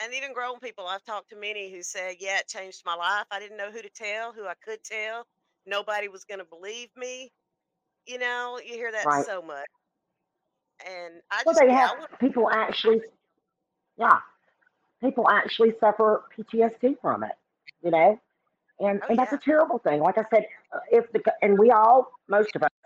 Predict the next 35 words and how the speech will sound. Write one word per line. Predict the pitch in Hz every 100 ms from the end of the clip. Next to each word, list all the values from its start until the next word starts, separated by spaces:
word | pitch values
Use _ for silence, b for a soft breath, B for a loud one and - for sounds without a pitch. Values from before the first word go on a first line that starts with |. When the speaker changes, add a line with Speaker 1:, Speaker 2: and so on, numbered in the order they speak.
| -
Speaker 2:
I |
don't, | 165 143
we | 185
all, | 165 139
I |
don't | 156
wanna | 165 -
speak | 190 170
for | - -
everyone, | 160 151 135 143
but | 139 - -
I | 233
believe, | 254 143 139 143
and | 143
I |
think | 143 151
you | - 226
believe, | - 123 120 123 - - _ _ _ -
that | 202
the | 208
government, | 233 285 254 185 - _ _ _ _ _ _
they | -
know | 233 147
about | 120 113 104
this. | 113 101 - _ _ _ _ _
They | 269
know. | 208 185 156
Speaker 1:
Oh, | 247 202
they |
Speaker 2:
So | 262
let | 240 285
us | 320
just | - 277
make | 247 226
our | 208